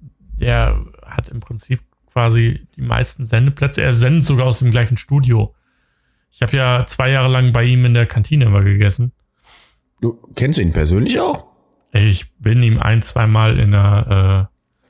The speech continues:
Speaker 1: äh, äh, in der Kantine begegnet, aber
Speaker 2: Mhm.
Speaker 1: kennen ist jetzt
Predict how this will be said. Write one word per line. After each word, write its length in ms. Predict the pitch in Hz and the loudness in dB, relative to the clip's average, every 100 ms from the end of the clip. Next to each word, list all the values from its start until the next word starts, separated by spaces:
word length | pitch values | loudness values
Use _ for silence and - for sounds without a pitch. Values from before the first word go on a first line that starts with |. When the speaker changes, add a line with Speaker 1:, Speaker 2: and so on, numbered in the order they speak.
| - - _ _ _ - | -18 -18 _ _ _ -6
Speaker 1:
äh, 60 | 107 | -2
äh, 180 | 98 | 0
in 60 | - | 0
der 100 | 98 | -2
Kantine 380 | - 101 127 113 | -2 -2 0 2
begegnet, 560 | 101 - 101 - 101 | 0 -2 -4 -2 -4
aber 180 | - 117 | -2 -2
Speaker 2:
Mhm. 220 | 101 131 - _ _ _ _ - | 0 -2 -6 _ _ _ _ -10
Speaker 1:
kennen 400 | - 117 120 120 | -2 2 2 0
ist 160 | 107 - | -4 -6
jetzt 420 | 110 - - _ | -8 -10 -20 _